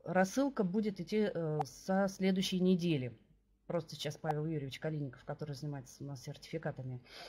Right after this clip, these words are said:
а, находится в командировке, и по его возвращению, как мы в его епархию лезть не будем, поэтому он вернётся и всем всё разошлёт.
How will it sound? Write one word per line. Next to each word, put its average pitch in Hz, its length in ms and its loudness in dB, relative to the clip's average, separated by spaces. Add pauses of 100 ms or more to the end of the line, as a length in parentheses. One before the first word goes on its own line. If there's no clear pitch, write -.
(280)
а, 135 360 -6
находится 151 460 -2
в - 20 -20
командировке, 220 640 2
и 240 140 2
по 214 220 0
его 190 240 2
возвращению, 190 760 0 (920)
как 156 160 -10
мы 190 160 2
в - 20 2
его 170 260 0
епархию 160 440 -4
лезть 139 180 -10
не 127 80 -6
будем, 269 320 0
поэтому 160 420 -4
он 147 80 -4
вернётся 165 500 -2
и 165 100 -2
всем 247 220 0
всё 220 360 4
разошлёт. 170 520 4